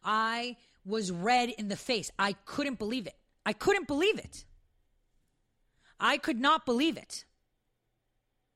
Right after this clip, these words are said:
Because how are we going to fix our country if we don't understand what's wrong with it? Even in religion, what is it? When a demon possesses someone, right? They say you need to call the demon by its name, right? To expel it,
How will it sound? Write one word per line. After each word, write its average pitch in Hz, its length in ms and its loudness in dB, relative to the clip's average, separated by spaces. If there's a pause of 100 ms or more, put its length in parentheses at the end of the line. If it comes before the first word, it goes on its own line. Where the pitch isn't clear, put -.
(400)
Because 254 280 2 (280)
how 415 420 8
are 349 60 4
we 339 180 4
going 277 320 4
to 277 200 0
fix - 360 -2
our 262 180 4
country 226 460 -2
if - 240 -4
we 302 280 2
don't 269 360 4
understand 214 680 -4
what's 185 240 -4
wrong 247 340 4
with 190 220 -6
it? - 100 -14 (1900)
Even 339 280 0
in 277 160 -2
religion, 208 580 0
what 226 140 -2
is 214 100 -6
it? - 140 -10
When 190 180 -8 (260)
a 196 120 -2
demon 240 480 0
possesses 208 500 -2
someone, 160 320 -4
right? 196 240 -4
They 180 80 -4
say 196 240 -6 (240)
you 185 140 -4
need 196 220 -2
to - 60 -12
call 208 220 2
the 185 100 -2
demon 185 340 0
by 165 180 0
its 160 200 -4
name, 175 300 -2
right? 156 200 -4
To 170 100 -4
expel 160 400 -2
it, 190 160 -4